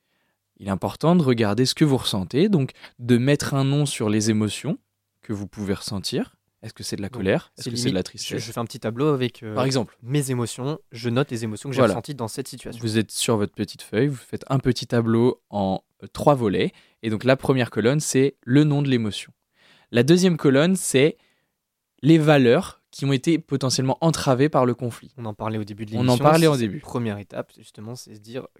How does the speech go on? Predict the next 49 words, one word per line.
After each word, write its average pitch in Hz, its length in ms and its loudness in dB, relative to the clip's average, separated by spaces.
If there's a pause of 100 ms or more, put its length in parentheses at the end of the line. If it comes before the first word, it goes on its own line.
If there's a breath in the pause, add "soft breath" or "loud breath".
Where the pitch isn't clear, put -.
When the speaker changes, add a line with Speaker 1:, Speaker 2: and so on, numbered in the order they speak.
(160)
Speaker 2:
quelles 120 160 -8
sont 156 140 -6
les 127 100 0
valeurs 110 400 -8
que - 140 -18
j'ai 113 160 -16
perdues 104 340 -16
là-dedans. 98 380 -20
Speaker 1:
Par 123 120 2
exemple, 139 260 2
parmi 131 220 2
les 107 120 0
valeurs, 120 280 2
il 139 60 2
y 143 80 2
a, 180 180 2 (140)
euh, 113 340 2
le 110 140 0
conformisme 123 640 0 (120)
ou 117 80 -10
la 117 100 0
tradition, 131 540 -4 (480)
qui - 120 -12
peut 139 100 0
être 147 160 2
une 123 100 -2
des 110 80 0
valeurs 101 300 0
qui - 100 -12
vous 113 180 -6
anime, 101 340 -2 (260 soft breath)
c'est-à-dire 131 340 0
que 151 60 -6
vous 120 100 -2
avez 113 140 0
tendance 151 300 -2
à 117 60 -4
respecter 151 540 0
les 127 120 0
règles. 95 300 -10 (400 soft breath)
Et, 113 440 0
euh, 104 160 -4
lorsqu'on 135 420 0
vous 123 180 -4
force - 500 -2
ou 127 40 -8
on 110 100 -6
vous 107 140 -10
pousse 240 360 -4